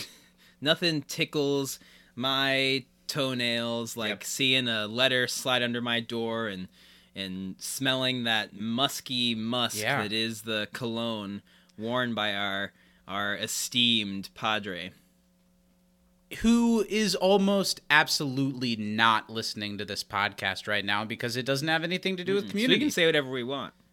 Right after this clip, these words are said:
Speaker 1: Yeah, we can say whatever we want. It's
Speaker 2: The,
Speaker 1: not for
Speaker 2: the
Speaker 1: kids.
Speaker 2: supple shape, uh,
Speaker 1: No
Speaker 2: of his
Speaker 1: dads allowed.
Speaker 2: lips engraved in blue lipstick that he
Speaker 1: Honestly,
Speaker 2: puts on
Speaker 1: this has
Speaker 2: just for
Speaker 1: been
Speaker 2: the
Speaker 1: a
Speaker 2: notes.
Speaker 1: pretty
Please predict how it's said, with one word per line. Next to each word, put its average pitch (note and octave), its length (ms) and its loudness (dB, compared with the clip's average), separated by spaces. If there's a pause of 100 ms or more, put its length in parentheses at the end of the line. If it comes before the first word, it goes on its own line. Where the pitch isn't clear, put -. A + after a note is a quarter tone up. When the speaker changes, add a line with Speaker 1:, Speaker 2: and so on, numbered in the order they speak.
(120)
Speaker 1:
Yeah, C#3 240 8
we D#3+ 140 4
can A#3 220 4
say C4+ 240 10
whatever G3+ 420 8
we E3+ 100 0
want. D3+ 260 6
It's C#3+ 160 8
Speaker 2:
The, C#3 60 6
Speaker 1:
not - 240 4
for D3+ 180 0
Speaker 2:
the E3 100 8
Speaker 1:
kids. - 140 2
Speaker 2:
supple F#3 340 8
shape, - 560 6 (220)
uh, A2 380 -4
Speaker 1:
No C#3 160 4
Speaker 2:
of D3+ 60 -2
his C3+ 40 -2
Speaker 1:
dads D3 300 4
allowed. A#2 260 4
Speaker 2:
lips F#2 300 2
engraved C3 720 2
in A#2+ 160 0
blue A#2+ 280 2
lipstick C3 600 -2
that C#3+ 100 6
he F3 40 12
Speaker 1:
Honestly, C4+ 340 12
Speaker 2:
puts A3+ 60 8
on F#3 60 6
Speaker 1:
this G#3+ 140 6
has B3 80 6
Speaker 2:
just A3+ 120 0
for B3 60 4
Speaker 1:
been A3+ 60 6
Speaker 2:
the G#3+ 60 6
Speaker 1:
a F#3 40 6
Speaker 2:
notes. A3+ 120 -2
Speaker 1:
pretty E3+ 520 2